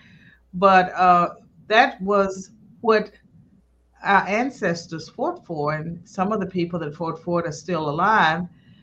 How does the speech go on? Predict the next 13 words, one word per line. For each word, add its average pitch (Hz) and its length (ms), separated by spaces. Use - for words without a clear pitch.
And 175 180
so 196 120
what 190 240
we 185 160
have 214 400
is 175 340
a 180 100
reversal, 185 680
but 170 160
we 196 180
have 196 260
Black 196 380
people 185 560